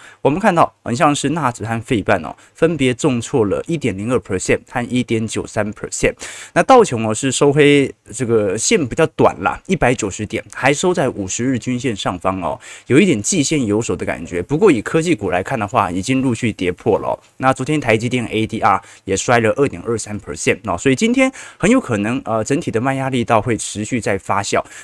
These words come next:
那我们就要看一下啊，这个官股昨天护盘的色彩是非常明显的哦。那它会护多久啊？那会不会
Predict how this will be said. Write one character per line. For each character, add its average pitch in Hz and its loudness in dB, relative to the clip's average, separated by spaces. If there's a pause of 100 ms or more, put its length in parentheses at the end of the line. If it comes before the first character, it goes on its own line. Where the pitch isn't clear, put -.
那 131 2
我 120 6
们 110 2
就 123 4
要 120 4
看 117 -4
一 92 -8
下 98 0
啊， 98 2
这 135 2
个 123 8
官 208 6
股 160 2
昨 139 2
天 170 0
护 202 6
盘 110 2
的 139 6
色 175 6
彩 - 0
是 117 -2
非 139 2
常 117 -4
明 110 -2
显 95 2
的 87 2
哦。 - 4 (280)
那 131 8
它 139 2
会 156 10
护 143 2
多 120 2
久 120 2 (140)
啊？ 95 -2
那 117 2
会 196 6
不 139 -2
会 131 4